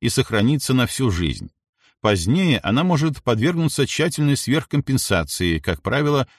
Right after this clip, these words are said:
какая-то её часть преодолевается, другая остаётся. Конечно, сильное влияние оказывают на неё события последующих лет.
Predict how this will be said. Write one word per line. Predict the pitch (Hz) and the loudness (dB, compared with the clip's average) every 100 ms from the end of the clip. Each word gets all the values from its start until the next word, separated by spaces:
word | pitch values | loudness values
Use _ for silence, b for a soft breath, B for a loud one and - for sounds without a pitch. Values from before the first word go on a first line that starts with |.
| b | b
какая-то | - - - 208 | -4 0 0 0
её | 196 87 | 0 0
часть | - 120 156 - | -2 -4 -4 -4
преодолевается, | 117 110 92 82 80 123 143 165 175 b b | -2 0 2 2 0 -2 -2 -4 -4 b b
другая | 117 120 113 110 92 | 0 2 2 2 0
остаётся. | - 60 80 - - _ _ _ _ _ _ _ _ - | -2 -8 -10 -14 -14 _ _ _ _ _ _ _ _ -2
Конечно, | 104 127 214 - 156 135 | 2 2 2 0 0 0
сильное | - 175 165 139 | 0 0 2 2
влияние | 104 104 104 185 165 120 | 2 0 0 2 2 2
оказывают | - 151 123 127 127 120 | 0 -2 0 0 -2 0
на | |
неё | 110 101 101 123 | 2 2 2 0
события | - 85 107 - 104 | -2 -2 -2 0 0
последующих | 98 90 92 85 71 71 73 - | 0 -2 -2 -2 -2 -6 -8 -10
лет. | 50 - | -14 -16